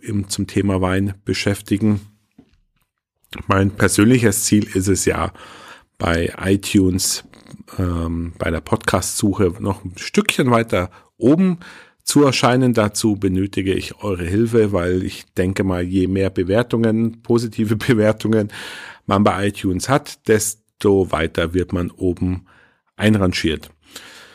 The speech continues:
Dann würde ich sagen, machen wir den Sack zu. Die nächste Folge kommt dann, wie gesagt, am zweiten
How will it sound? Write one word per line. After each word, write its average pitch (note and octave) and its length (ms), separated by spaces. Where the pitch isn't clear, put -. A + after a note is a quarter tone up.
Dann C#3 200
würde D#3+ 160
ich - 80
sagen, C#3+ 340
machen C3+ 300
wir C3+ 120
den A#2+ 300
Sack - 440
zu. A3+ 320
Die A2+ 380
nächste B2 420
Folge A2+ 400
kommt G#2+ 340
dann, G2+ 160
wie G#2+ 120
gesagt, G#2 540
am F#2+ 360
zweiten G#2+ 680